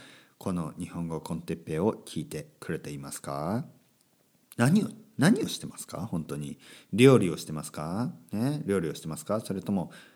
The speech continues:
散歩をしてますか？外をね、歩きながら、散歩をしながら、これを聞いてますか？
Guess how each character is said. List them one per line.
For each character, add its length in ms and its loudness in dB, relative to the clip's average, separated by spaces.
散 560 2
歩 160 8
を 80 6
し 80 -2
て 100 -4
ま 120 0
す 80 -10
か？ 480 -4
外 320 -4
を 80 -6
ね、 220 0
歩 240 4
き 160 0
な 140 2
が 120 -2
ら、 100 -10
散 400 -2
歩 140 4
を 40 2
し 140 -4
な 160 -2
が 100 -2
ら、 360 2
こ 100 -8
れ 60 -4
を 60 -6
聞 140 -8
い 60 -6
て 60 -16
ま 100 -8
す 100 -12
か？ 340 -4